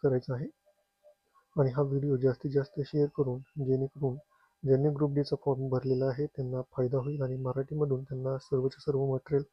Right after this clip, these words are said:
अव्हेलेबल, अव्हेलेबल होईल, यासाठी त्यांना मदत मिळेल. प्रश्न आहे, सिंधू संस्कृतीतील प्राण्यांच्या कोणत्या आकृती विशेष प्रसिद्ध आहेत? सिंधू संस्कृतीमधील प्राण्यांच्या कोणत्या आकृती विशेष प्रसिद्ध आहेत?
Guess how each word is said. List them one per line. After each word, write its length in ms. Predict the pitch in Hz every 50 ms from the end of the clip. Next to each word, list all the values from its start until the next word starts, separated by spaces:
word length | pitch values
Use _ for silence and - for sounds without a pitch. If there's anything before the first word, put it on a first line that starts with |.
| _ _ - _ _ _ _ _ 147
अव्हेलेबल, 380 | 135 127 143 143 147 156 151 160 170 - _ _ _ _ _
अव्हेलेबल 440 | 147 135 127 139 147 151 160 160 151
होईल, 260 | 135 143 135 127 147 - _ _ _ _ _ _ _ _ _ _ _
यासाठी 320 | 151 139 131 - - 135 139
त्यांना 260 | 135 - 131 131 135
मदत 360 | 147 147 139 123 123 123 147
मिळेल. 200 | 131 123 131 160 - _ _ _ _ _ _ _ _ _ _ _ _ _ _ _ _ _ _ _ _ _ _ _ _ _ _ _ _ _ _ _ _ _ _ _
प्रश्न 260 | - 143 139 - 165
आहे, 180 | 160 147 160 165
सिंधू 320 | - - - 139 139 156
संस्कृतीतील 600 | 143 - 151 139 - - 147 - 156 147 - 156
प्राण्यांच्या 640 | 156 - - - 143 135 135 135 135 - - 151 147
कोणत्या 460 | - - 151 139 127 127 - 156 151
आकृती 360 | 135 - - 139 135 - 143
विशेष 300 | 135 127 - - 139 -
प्रसिद्ध 360 | - - 147 - - 131 127 127
आहेत? 180 | 120 110 135 143 - _ _ _ _ _ _ _ _ _ _ _ _ _ _ _ _ _ _ _ _ _
सिंधू 240 | - 143 127 131 143
संस्कृतीमधील 800 | 139 - 147 131 - - - 135 - 143 143 143 139 127 120 131 123 - _
प्राण्यांच्या 440 | - 147 135 127 131 135 131 151 147
कोणत्या 380 | 135 - 143 127 123 - 156 143
आकृती 340 | 127 - 139 139 - - 143
विशेष 320 | 139 127 - - 139 -
प्रसिद्ध 360 | - - 139 - - 143 131 135
आहेत? 180 | 120 131 190